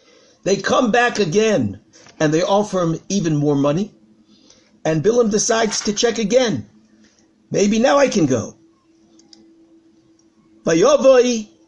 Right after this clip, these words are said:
Elokim el Bilam laila. Kadosh Baruch Hu comes to Bilam at night, at night. Vayomer lo, and he tells him the second time, "Im likroi lecha bo anoshim." These people have come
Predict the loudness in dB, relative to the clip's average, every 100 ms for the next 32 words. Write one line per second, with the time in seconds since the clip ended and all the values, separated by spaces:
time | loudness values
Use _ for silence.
0 | _ _ _ _ _ -2 0 -2 -2 -2
1 | 0 0 0 0 2 2 0 -2 -2 -2
2 | -2 -2 -2 -2 -4 -4 -2 -2 -4 -6
3 | -4 -4 -6 -4 -4 -2 -2 -2 -4 -8
4 | -6 -4 -2 -4 -4 -10 -4 0 2 2
5 | 2 2 2 0 -2 -2 -4 -4 -4 -4
6 | -4 -6 -6 -6 -4 -4 -6 -10 _ _
7 | _ _ _ _ -2 0 2 0 2 4
8 | 4 2 2 0 2 2 2 0 0 -2
9 | -2 -4 -6 -6 -6 -6 -4 -4 -4 -6
10 | -6 -4 -2 -2 -4